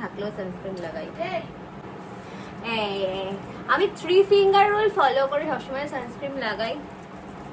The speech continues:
সবসময় সেটাই করবো। আমি রিসেন্টলি না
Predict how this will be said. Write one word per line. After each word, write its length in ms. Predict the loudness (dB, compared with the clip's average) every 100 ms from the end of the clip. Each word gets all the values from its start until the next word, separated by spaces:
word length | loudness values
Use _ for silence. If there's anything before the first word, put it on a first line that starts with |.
| -12
সবসময় 400 | -10 -4 -2 -2
সেটাই 260 | -4 -6 -4
করবো। 340 | -4 -4 -6 -8 -12 -12 -12 -12 -12 -12 -12 -12 -12 -12 -12 -12 -12 -12 -12 -12 -12 -12 -12 -12 -4 2
আমি 220 | 4 6
রিসেন্টলি 600 | 2 0 -2 2 2 4
না 240 | 6 6